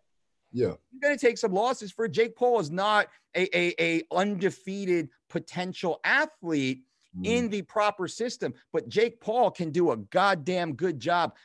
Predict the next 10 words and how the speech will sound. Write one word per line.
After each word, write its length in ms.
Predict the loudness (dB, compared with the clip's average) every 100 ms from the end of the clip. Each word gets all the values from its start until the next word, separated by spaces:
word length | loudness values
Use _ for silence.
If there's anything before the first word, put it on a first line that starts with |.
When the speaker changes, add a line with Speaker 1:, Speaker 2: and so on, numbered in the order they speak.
| _
Speaker 2:
picking 380 | -2 0 0 -6
fights 460 | -2 2 2 0 -6
and 200 | -4 -2
making 300 | -4 -2 0
money. 340 | 4 2 2 0
And 100 | 2
I 80 | 2
love 280 | 4 4
it. 140 | 4 0 _ _ _ _ _ -4
I, 140 | -2